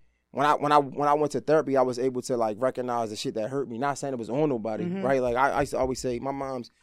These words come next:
Speaker 1: was the best mom she could be." You feel me? Like, she ain't, I feel like I learned so much shit from my moms. You feel me?
Speaker 2: Mm-hmm.
Speaker 1: Like, I feel like I wouldn't be the person I, I, I am today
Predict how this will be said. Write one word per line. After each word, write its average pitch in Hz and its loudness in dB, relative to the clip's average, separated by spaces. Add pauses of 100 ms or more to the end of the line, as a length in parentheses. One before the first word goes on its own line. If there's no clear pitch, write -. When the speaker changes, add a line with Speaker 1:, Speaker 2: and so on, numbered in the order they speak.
(160)
Speaker 1:
was 143 -8
the 117 -4
best 131 0
mom 127 0
she 131 -8
could 117 -6
be." 139 -2 (140)
You 113 -10
feel 151 2
me? 151 2
Like, 123 4
she 165 -2
ain't, 156 -2 (380)
I - 2
feel 180 0
like 160 6
I 156 8
learned 160 4
so 175 -2
much 170 0
shit 185 0
from 160 -8
my 139 -4
moms. 113 -8
You 170 -4
feel 160 -2
me? 151 0
Speaker 2:
Mm-hmm. 147 0
Speaker 1:
Like, 127 2
I 139 2
feel 151 -2
like 135 2 (440)
I 151 8
wouldn't 170 8
be 156 4
the 147 2
person 143 0
I, 135 2
I, 135 4
I 139 2
am 135 -2
today 135 0